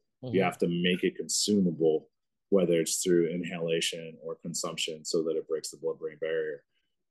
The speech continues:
Speaker 2: Have
Speaker 1: And
Speaker 2: you heard,
Speaker 1: when
Speaker 2: uh,
Speaker 1: you
Speaker 2: I'm
Speaker 1: do
Speaker 2: sorry.
Speaker 1: that, it's, go ahead, sorry.
Speaker 2: No, I was gonna say, is it that, 'cause I've heard, uh, specifically, like, certain things for certain things, right? So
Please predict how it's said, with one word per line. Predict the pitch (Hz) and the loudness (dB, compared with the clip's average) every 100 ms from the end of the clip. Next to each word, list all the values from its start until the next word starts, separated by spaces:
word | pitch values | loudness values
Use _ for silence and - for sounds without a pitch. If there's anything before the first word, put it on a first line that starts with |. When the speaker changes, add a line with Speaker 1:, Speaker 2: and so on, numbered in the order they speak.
| - | -4
Speaker 2:
Have | 90 - | 0 2
Speaker 1:
And | 277 | 4
Speaker 2:
you | 285 | 4
heard, | 302 | 2
Speaker 1:
when | 185 - _ _ _ _ - | 0 -6 _ _ _ _ -20
Speaker 2:
uh, | - - | -14 -4
Speaker 1:
you | 95 | 2
Speaker 2:
I'm | 110 | 6
Speaker 1:
do | 151 | 6
Speaker 2:
sorry. | - | 6
Speaker 1:
that, | 92 | 4
it's, | 95 - - _ _ _ _ _ _ _ _ _ | 0 -2 -8 _ _ _ _ _ _ _ _ _
go | - | 0
ahead, | 107 107 82 | 2 0 0
sorry. | 95 90 - - - - - | 0 0 -4 -10 -20 -10 4
Speaker 2:
No, | 285 | 6
I | 254 | 6
was | 202 | 4
gonna | 285 | 4
say, | - 254 - - | 6 4 4 0
is | 226 | 2
it | 240 196 | 2 2
that, | 254 202 - - | 0 0 -12 -4
'cause | - 233 196 | -2 -2 2
I've | 240 269 | 2 2
heard, | 233 294 302 202 - | 0 -2 -2 -8 -8
uh, | 196 - 170 | -8 -8 -10
specifically, | 170 - - - 233 233 220 185 180 | -10 -6 -4 0 2 2 2 2 2
like, | 160 156 147 139 | 4 2 0 -4
certain | - 220 220 170 | 2 2 2 -2
things | - 196 170 | -2 -2 -4
for | - 196 190 | -4 0 0
certain | - 175 170 139 | 0 -2 -2 -6
things, | 143 113 - - - _ | -6 -6 -8 -20 -20 _
right? | 120 131 139 156 | 2 2 2 -2
So | - 165 147 | 0 2 2